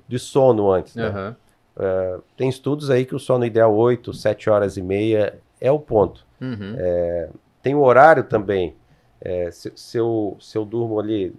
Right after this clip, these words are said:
Speaker 1: nove e meia, dez horas da noite, eu pego o melhor sono da noite, onde que eu, vai ter mais qualidade pro meu sono, vai, vai fazer bem pra,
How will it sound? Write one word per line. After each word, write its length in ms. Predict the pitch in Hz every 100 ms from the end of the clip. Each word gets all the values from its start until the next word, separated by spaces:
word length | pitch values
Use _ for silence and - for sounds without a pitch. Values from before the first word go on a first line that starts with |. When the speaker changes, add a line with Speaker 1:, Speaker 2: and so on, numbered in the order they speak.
| -
Speaker 1:
nove 240 | 101 104 98
e 40 |
meia, 200 | 101 110
dez 240 | 95 95 95
horas 240 | 95 87
da 80 | 87
noite, 440 | 92 123 127 - - _ _ -
eu 120 | 98
pego 500 | - 113 120 131 -
o 200 | 120 107
melhor 380 | 104 107 113 123
sono 400 | - - 113 101
da 100 | 92
noite, 320 | 92 95 -
onde 180 | 92 92
que 340 | 87 98 90 -
eu, 360 | 95 90 92 85 -
vai 100 | 90
ter 100 | -
mais 220 | 98 101
qualidade 600 | - 107 95 107 113 113 -
pro 80 | 104
meu 120 | 98
sono, 300 | - 113 107
vai, 180 | 101 95 -
vai 140 | 92 -
fazer 220 | - 95 101
bem 140 | 107
pra, 180 | -